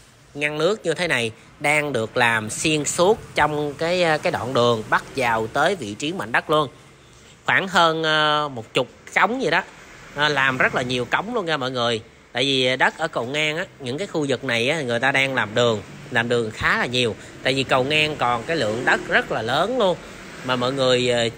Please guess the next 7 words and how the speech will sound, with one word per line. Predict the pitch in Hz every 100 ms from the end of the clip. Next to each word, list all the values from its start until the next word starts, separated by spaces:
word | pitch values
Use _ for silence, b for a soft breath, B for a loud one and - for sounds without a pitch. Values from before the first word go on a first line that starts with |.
| -
chưa, | 170 170 170 165 -
chưa | 175 160
để | 131 160
ý | 202
tới | 175 185 226
nữa. | 156 - - - - - - - - - - - - - - -
Đó. | 113 139